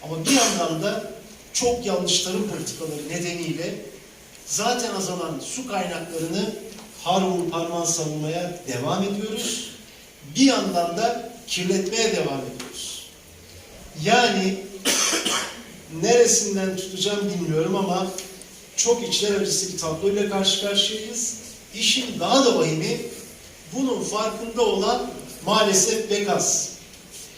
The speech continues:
Geçen hafta Burdur'daydık. Salda Gölü'nü, Burdur Gölü'nü gördük. Yüz metreden fazla çekilmiş.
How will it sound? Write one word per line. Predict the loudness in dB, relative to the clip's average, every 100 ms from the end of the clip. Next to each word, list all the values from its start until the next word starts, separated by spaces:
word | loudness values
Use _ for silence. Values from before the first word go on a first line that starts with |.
| -20 -20 -18 -4
Geçen | 4 4 6
hafta | 2 2 2 2
Burdur'daydık. | 2 2 2 2 2 0 -2 -6 -8 0
Salda | 2 4 4 2
Gölü'nü, | 2 2 0 2
Burdur | 2 2
Gölü'nü | 2 2 0 2 0
gördük. | 2 2 0 -2 -4 -6 -8 -10 -12 -16 -18 -16 -4
Yüz | 0 2 2
metreden | 0 0 0 0 0
fazla | -2 -2 -2
çekilmiş. | -2 -4 -6 -6 -4 -2 0 -2 -6